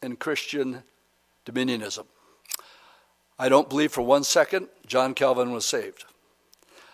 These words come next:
Uh, he was, uh, what he was called the dictator of Geneva. We're talking Geneva, Switzerland. And, um, I encourage you to get the book,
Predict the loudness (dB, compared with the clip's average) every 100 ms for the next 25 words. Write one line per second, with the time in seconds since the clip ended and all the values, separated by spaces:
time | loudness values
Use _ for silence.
0 | -16 -6 -2 -2 0 0 4 6 6 4
1 | 0 0 2 2 -2 _ -14 -8 -6 0
2 | 4 4 2 -8 -16 -8 -8 0 0 0
3 | -6 -4 0 0 -2 -8 _ _ -20 _
4 | -6 -4 -2 -2 -2 -2 -6 -12 -8 -6
5 | -6 -10 -10 -8 -6 -4 -4 -6 -6 -8
6 | -10 -12 -18 -20 _ -20 -20 -20 -20 -20
7 | -20 _ 0 2 2 2 4 4 2 -2
8 | -10 -20 _ _ _ -20 -10 -8 0 2
9 | 4 0 -4 -4 -6 -6 -2 0 0 -6